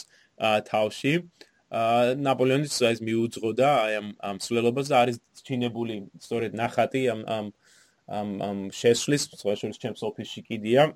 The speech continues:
აი, ეს ბერლინში ნაპოლეონის შესვლის. აა, საინტერესოა, ერთ-ერთი პირველი რამ, რაც ნაპოლეონმა ქ-, აა, გააკეთა, აი, ამ, აა, ბერლინში ჩასვლის შემდეგ, აა, იყო, აა,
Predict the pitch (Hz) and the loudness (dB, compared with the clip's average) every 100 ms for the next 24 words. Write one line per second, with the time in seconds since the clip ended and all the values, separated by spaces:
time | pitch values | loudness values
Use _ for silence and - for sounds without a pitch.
0 | _ _ 95 98 98 - 107 107 107 - | _ _ -6 -4 -4 0 0 2 -2 0
1 | 110 101 104 104 95 - 101 104 - - | -2 0 0 0 -2 -2 -2 -4 -10 -16
2 | _ _ _ _ _ _ - - 117 123 | _ _ _ _ _ _ -4 4 8 8
3 | 120 175 202 220 202 214 208 185 170 175 | 10 8 10 10 10 10 10 8 6 4
4 | 170 170 151 156 139 131 127 123 131 127 | 8 8 10 8 6 4 2 0 0 0
5 | 113 - 135 - 117 113 117 139 110 - | -4 -6 -10 -6 -4 2 2 2 -2 -2
6 | 101 104 104 104 52 - _ - _ _ | -2 -4 -4 -4 -6 -10 _ -20 _ _
7 | _ - 98 98 98 95 110 110 107 - | _ -8 -4 -2 -2 -2 0 0 -2 -6
8 | - 107 - 110 - - 120 123 165 165 | -2 -2 -2 -6 -8 -2 -2 0 0 2
9 | 113 117 120 156 170 160 113 | 2 2 2 6 6 4 -2